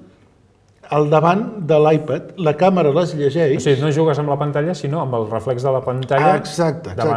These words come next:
Speaker 1: exacte.
Speaker 2: a la taula.
Speaker 1: A la taula. Les deixes a la taula, la càmera les llegeix, les interpreta, encara les pots posar de l'ordre que vulguis, les pots posar cap per,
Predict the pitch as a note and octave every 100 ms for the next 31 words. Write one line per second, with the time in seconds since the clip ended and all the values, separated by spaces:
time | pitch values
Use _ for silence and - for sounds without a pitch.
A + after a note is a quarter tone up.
0 | A2+ A2 A2 G#2 G2+ F#2+ G2 - C#3 C#3
1 | C#3+ A#2+ A#2+ B2+ F3 F#3 F3 G3+ F#3+ G3
2 | A3+ G3 D3 - G3 G3 D#3 D#3+ D3+ D#3
3 | F3 F#3+ E3+ C#3 C#3+ C#3+ C#3 C#3+ F#3 F#3
4 | A#3+ D3 D3 D#3 C#3 - F3+ F3+ E3+ D#3
5 | D3 C#3 C#3 C3 D#3+ C#3+ F3 - - -
6 | _ B2 B2+ A#2+ - - -